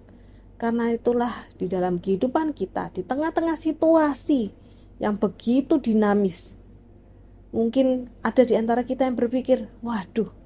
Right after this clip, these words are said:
sudah tidak terasa bahwa tahun dua ribu dua tiga akan segera berlalu." Karena itu, waktu-waktu yang ada janganlah disia-siakan, tetapi waktu-waktu yang ada sungguh-sungguh harus dipergunakan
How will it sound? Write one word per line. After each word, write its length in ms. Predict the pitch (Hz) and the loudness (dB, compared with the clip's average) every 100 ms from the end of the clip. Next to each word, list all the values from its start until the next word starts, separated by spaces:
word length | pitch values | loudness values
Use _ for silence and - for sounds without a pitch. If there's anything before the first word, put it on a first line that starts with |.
| - | -16
sudah 320 | - 208 190 | -8 -2 -2
tidak 320 | 202 202 - 226 | 0 0 0 0
terasa 640 | 233 247 240 277 208 170 - - - - | -2 -4 0 2 2 0 -12 -20 -20 -8
bahwa 260 | - 190 196 | 0 2 4
tahun 320 | - 370 392 | 4 6 8
dua 160 | 285 269 | 8 8
ribu 240 | 240 233 | 6 4
dua 160 | 226 214 | 4 4
tiga 400 | 220 - 214 214 | 2 0 -2 -2
akan 160 | 220 | -4
segera 320 | 240 - 302 359 | -4 2 4 6
berlalu." 480 | 262 196 175 160 156 - - - - - - - - - - | 4 2 0 -4 -10 -16 -20 -20 -20 -20 -20 -20 -20 -20 -4
Karena 320 | 320 330 330 | -2 0 0
itu, 320 | 392 370 - - - | 4 2 2 -10 0
waktu-waktu 720 | 330 320 359 339 330 - 320 302 | 2 4 4 4 2 0 2 2
yang 80 | |
ada 400 | - 285 - 311 | 0 -4 2 2
janganlah 560 | 320 240 190 190 214 240 | 2 0 -2 -2 -4 -4
disia-siakan, 880 | 175 - 214 202 - 233 233 202 180 | -8 -8 -8 -6 -4 -4 -2 -4 -4
tetapi 560 | - 208 - 320 320 - - - - | -6 -8 0 2 2 -2 -14 -20 -12
waktu-waktu 720 | 247 233 294 285 - 302 294 | -10 -2 0 0 0 2 2
yang 40 | 285 | 2
ada 240 | 294 - 294 | -2 4 4
sungguh-sungguh 680 | - 262 277 269 269 285 | 2 -2 -2 0 2 2
harus 280 | 233 208 226 | 4 0 0
dipergunakan 1040 | 214 226 240 214 208 202 208 269 277 285 | -2 0 0 0 2 0 -2 -2 -2 -2